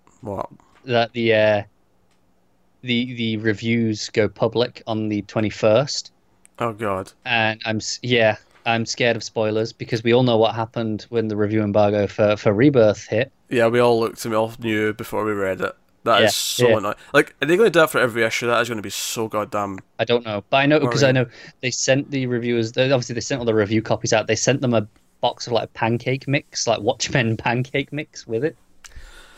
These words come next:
Speaker 1: That, that's just
Speaker 2: Uh, this
Speaker 1: coer-
Speaker 2: feels like you're buying votes
Speaker 1: This
Speaker 2: here.
Speaker 1: is, this is just coercing reviews. Like, "Here, here's some pancake mix. Now give us five
Speaker 2: Yeah.
Speaker 1: stars."
Speaker 2: Eat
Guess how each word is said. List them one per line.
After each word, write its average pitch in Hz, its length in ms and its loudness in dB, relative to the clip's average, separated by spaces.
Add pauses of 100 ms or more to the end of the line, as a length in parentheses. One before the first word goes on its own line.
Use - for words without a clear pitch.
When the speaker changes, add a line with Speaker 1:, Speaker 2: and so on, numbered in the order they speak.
(100)
Speaker 1:
That, 175 160 6
that's 160 180 4
just 135 220 0
Speaker 2:
Uh, 139 40 -8
this 143 140 6
Speaker 1:
coer- 127 100 6
Speaker 2:
feels 156 280 2
like 139 200 -2
you're 110 80 -20 (140)
buying 110 420 0
votes 101 420 -8
Speaker 1:
This 127 180 -4
Speaker 2:
here. 127 80 -8
Speaker 1:
is, 123 60 -10
this 127 260 2
is 127 80 -6
just 123 160 -8
coercing 113 500 -2
reviews. 101 340 -6
Like, 113 140 -2
"Here, 127 220 4
here's 113 240 0
some 117 100 -4
pancake 107 460 -2
mix. - 260 -6
Now 101 80 -4
give 113 140 -2
us 107 100 -8
five 101 160 0
Speaker 2:
Yeah. 98 60 -2
Speaker 1:
stars." 95 340 -2
Speaker 2:
Eat - 60 0